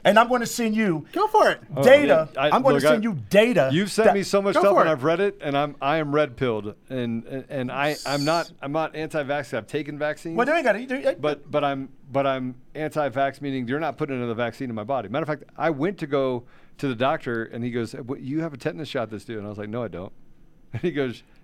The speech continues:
Speaker 3: "No, you have to take te-, tetanus." I go, "Te-, tetanus has been nearly eradicated. I'm not taking a tetanus shot."
Speaker 1: When
Speaker 3: Well,
Speaker 1: we
Speaker 3: you
Speaker 1: do-,
Speaker 3: need to take a
Speaker 1: when we doing the show?
Speaker 3: You just say when.
Speaker 1: <laughs> Okay, I'm flying,
Speaker 3: Say,
Speaker 1: I'm flying
Speaker 3: say when.
Speaker 1: back here to do the show.
Speaker 3: Yeah.
Speaker 1: Okay, I didn't come prepared to talk about that today,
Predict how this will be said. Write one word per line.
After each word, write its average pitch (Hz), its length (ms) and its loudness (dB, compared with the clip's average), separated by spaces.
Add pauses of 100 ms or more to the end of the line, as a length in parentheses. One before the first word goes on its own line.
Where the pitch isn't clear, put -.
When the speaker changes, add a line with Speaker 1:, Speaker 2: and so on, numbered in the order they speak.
(160)
Speaker 3:
"No, 127 80 -2
you 120 100 0
have 123 100 -6
to 123 100 -6
take 101 100 -14
te-, 120 200 -12
tetanus." 127 260 -8 (300)
I 139 80 -2
go, 131 120 0
"Te-, 156 260 -2 (160)
tetanus 160 320 -4
has 110 300 -8 (360)
been 120 320 -6
nearly 123 600 -2 (640)
eradicated. 117 680 0 (100)
I'm 110 140 -8
not 113 180 -4
taking 107 200 -6
a 92 40 -10
tetanus 95 280 -10
shot." 82 220 -14 (140)
Speaker 1:
When 170 140 2
Speaker 3:
Well, - 20 2
Speaker 1:
we 208 80 2
Speaker 3:
you 208 60 2
Speaker 1:
do-, 175 60 2
Speaker 3:
need 143 80 -2
to 107 180 -4
take 95 60 -12
a 117 80 -6
Speaker 1:
when 240 100 4
we 233 80 0
doing 196 180 4
the 156 60 -2
show? 101 260 -4 (600)
Speaker 3:
You 170 100 0
just 214 140 -4
say 170 120 2
when. 139 260 -2
Speaker 1:
<laughs> - 40 -14
Okay, 165 400 4
I'm 214 160 6
flying, 214 340 4
Speaker 3:
Say, 147 60 2
Speaker 1:
I'm 262 120 2
flying 233 300 4
Speaker 3:
say 170 40 2
when. 156 80 0
Speaker 1:
back 311 240 6
here 208 380 2 (240)
to 185 80 0
do 214 120 4
the 170 80 -4
show. 135 300 -2 (140)
Speaker 3:
Yeah. 90 240 -4 (300)
Speaker 1:
Okay, 127 240 -4
I 190 100 10
didn't 277 160 -4
come 254 120 0
prepared 233 300 0
to 208 80 -10
talk 240 240 0
about 269 200 0
that 269 140 2
today, 269 320 4